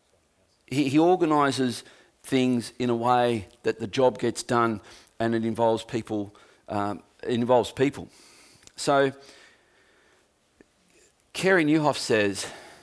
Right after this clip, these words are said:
it's, it, it, the, the need is to structure. Now, this, this came up in our staff meeting, our weekly staff meeting last week. When I say structure, I'm afraid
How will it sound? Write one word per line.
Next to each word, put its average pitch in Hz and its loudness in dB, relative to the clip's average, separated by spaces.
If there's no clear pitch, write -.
it's, - -2
it, - -2
it, - -12
the, 127 2
the 131 -2
need 175 0
is 170 -2
to 131 -4
structure. - -4
Now, 127 0
this, 151 -6
this 202 -8
came 156 -4
up 143 -2
in 123 0
our 117 0
staff 117 -2
meeting, 98 -4
our 101 -2
weekly 120 -6
staff 101 -6
meeting 101 -8
last 95 -10
week. 95 -14
When 139 2
I 202 6
say 180 0
structure, 98 -2
I'm 165 2
afraid 135 0